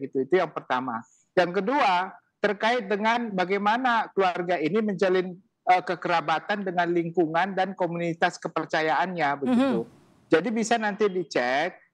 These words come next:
Speaker 1: eh, kegiatan kepercayaannya itu ke belakang, kegiatannya itu apa saja.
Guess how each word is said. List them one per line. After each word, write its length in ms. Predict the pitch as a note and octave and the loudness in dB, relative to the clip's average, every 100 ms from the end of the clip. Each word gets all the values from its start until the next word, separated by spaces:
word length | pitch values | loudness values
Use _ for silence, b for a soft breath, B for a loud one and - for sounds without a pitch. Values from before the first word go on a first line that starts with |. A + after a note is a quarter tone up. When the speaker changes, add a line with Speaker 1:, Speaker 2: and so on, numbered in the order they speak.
| _ _ - | _ _ 2
Speaker 1:
eh, 200 | F3+ F#3 | 2 2
kegiatan 640 | G3 E3+ F#3+ F3+ F#3 F#3 | -2 0 0 0 -2 -4
kepercayaannya 880 | F3 F3 E3 F#3 F3 D#3+ E3+ F3 E3+ | -6 -6 -4 0 0 0 -2 -2 -2
itu 320 | B3+ A#3+ - - | 2 2 0 0
ke 80 | G3+ | 0
belakang, 640 | F3 D#3+ D#3 F3+ C#3 C#3 C#3 | 2 0 0 0 -2 -4 -12
kegiatannya 640 | - C#3+ E3 D#3 E3 F3 F3 | -4 0 0 0 -4 -4 -2
itu 80 | |
apa 240 | D3 D3+ D3+ | 0 -2 -4
saja. 560 | - E3 D3+ C3+ B2+ | -2 -2 0 0 -2